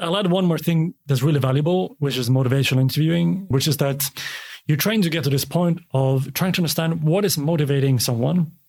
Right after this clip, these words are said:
in a way where you're listening to them. So this can be done verbally, but also through some form of web means and interaction.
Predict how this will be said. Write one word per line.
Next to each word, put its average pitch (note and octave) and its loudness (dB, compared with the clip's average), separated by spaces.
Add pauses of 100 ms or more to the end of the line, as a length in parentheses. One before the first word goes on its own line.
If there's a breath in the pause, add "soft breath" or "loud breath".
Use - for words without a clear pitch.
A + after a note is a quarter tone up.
(160)
in C#3+ 0
a C#3+ 0
way D#3 0
where C3+ 2
you're C3 2
listening C#3 0
to - -2
them. C#3 -2 (400 loud breath)
So - -6
this E3+ 0
can F#3 2
be E3 2
done C#3+ -2 (120)
verbally, D#3 0
but E3+ -2
also E3 0
through C3+ 2
some B2+ 0
form B2 2
of A#2+ -2 (100)
web C3+ -2 (280)
means C#3 2
and C3+ -2
interaction. C#3 0